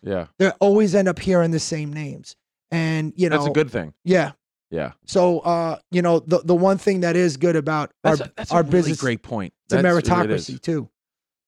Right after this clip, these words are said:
Speaker 1: Yeah.
Speaker 2: You know, I mean, the industry doesn't recognize it.
Speaker 1: Yeah.
Speaker 2: You know, the industry is trying to push a type, or, you know,
Speaker 1: Oh, yeah.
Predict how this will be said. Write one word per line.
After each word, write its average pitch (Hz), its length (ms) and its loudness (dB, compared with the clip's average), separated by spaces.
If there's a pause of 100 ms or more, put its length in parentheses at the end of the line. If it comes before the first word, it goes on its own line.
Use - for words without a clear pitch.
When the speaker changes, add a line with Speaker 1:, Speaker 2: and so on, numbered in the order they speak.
(100)
Speaker 1:
Yeah. 92 260 -4
Speaker 2:
You 143 100 -2
know, 143 280 -4
I 156 60 -2
mean, 165 140 -2
the 160 80 -2
industry 196 460 2
doesn't 151 260 0
recognize 131 560 -8
it. 156 180 -10 (260)
Speaker 1:
Yeah. 92 120 -2
Speaker 2:
You - 80 0
know, 143 60 -4
the 147 120 -2
industry 175 360 0
is 147 100 -4
trying 170 240 -2
to 147 80 -6
push - 580 -6 (140)
a 139 80 -6
type, - 420 -4 (560)
or, 147 280 -4
you 180 100 0
know, 113 160 0
Speaker 1:
Oh, 101 40 -2
yeah. 95 340 -4